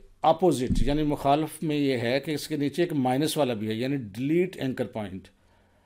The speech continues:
अगर आपने इस पर क्लिक किया तो आप किसी भी एंकर पॉइंट पर क्लिक करेंगे तो वो डिलीट हो जाएगा। जैसे कि अगर आप ये एंकर पॉइंट है इस पर क्लिक कर देंगे तो ये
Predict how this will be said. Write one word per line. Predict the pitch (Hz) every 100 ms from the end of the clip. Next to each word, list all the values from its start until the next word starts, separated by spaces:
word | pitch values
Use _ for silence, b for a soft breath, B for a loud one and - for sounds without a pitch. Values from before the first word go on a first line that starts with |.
| _ -
अगर | 135 180
आपने | 180 170
इस | 175
पर | 180
क्लिक | - 156 156
किया | 127 143 175
तो | 180
आप | - 160 175
किसी | 170 - 220
भी | 202
एंकर | 165 165 170
पॉइंट | - 160 151
पर | 165
क्लिक | 160 165
करेंगे | 147 143 156
तो | 175
वो | 190
डिलीट | 170 120 120 127
हो | 127
जाएगा। | 135 135 165 180 b b b b
जैसे | - 135 160
कि | 156 180 180
अगर | 131 139
आप | 147 123
ये | 135 165
एंकर | 165 147
पॉइंट | - 135 127 147
है | 180 - -
इस | 135
पर | 185
क्लिक | 175 165 165
कर | 123
देंगे | 117 147 170
तो | 156
ये | 139